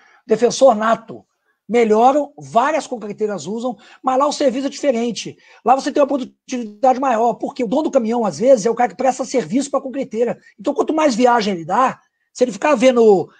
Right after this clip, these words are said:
Netflix ou Ana Maria Braga no,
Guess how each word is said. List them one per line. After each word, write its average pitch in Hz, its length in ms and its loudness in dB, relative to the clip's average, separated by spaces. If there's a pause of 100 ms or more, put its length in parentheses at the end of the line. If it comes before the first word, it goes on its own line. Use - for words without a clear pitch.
(120)
Netflix 233 720 -2 (160)
ou 220 160 4
Ana 247 120 2
Maria 214 280 2
Braga 190 380 0
no, 156 260 -8